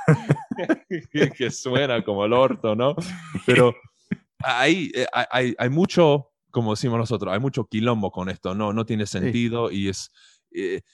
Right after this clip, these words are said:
Speaker 2: no, no lo puedo como si es una, una rompecabezas, ¿no? No
Speaker 1: Mm.
Speaker 2: puedo agarrar las piezas y
Speaker 1: Armarlo,
Speaker 2: colocarlos y
Speaker 1: ah.
Speaker 2: hacerlo bien, no, lo estoy mirando como, eh, no puedo hacer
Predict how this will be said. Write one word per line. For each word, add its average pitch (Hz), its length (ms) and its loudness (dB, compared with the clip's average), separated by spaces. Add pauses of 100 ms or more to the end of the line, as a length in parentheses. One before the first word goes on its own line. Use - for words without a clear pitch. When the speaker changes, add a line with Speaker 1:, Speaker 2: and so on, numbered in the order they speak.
Speaker 2:
no, 107 320 -2
no 139 420 0
lo 185 160 4
puedo 185 340 4
como 117 220 -2
si 127 180 -2
es 113 140 -6
una, 101 500 -2 (720)
una 117 200 0
rompecabezas, 107 720 -2
¿no? 131 220 0 (260)
No 127 140 2
Speaker 1:
Mm. - 40 -14
Speaker 2:
puedo 151 340 6
agarrar 123 280 2
las 131 140 0
piezas 175 420 2
y 120 40 0
Speaker 1:
Armarlo, 110 220 4
Speaker 2:
colocarlos 156 420 2
y 104 60 -8
Speaker 1:
ah. 101 40 -4
Speaker 2:
hacerlo 117 340 0
bien, 117 240 0
no, 98 200 -2
lo 92 240 -8
estoy 170 200 2
mirando 156 340 2
como, 101 300 -4
eh, 65 260 -10
no 139 180 0
puedo 156 540 4 (160)
hacer 156 260 -4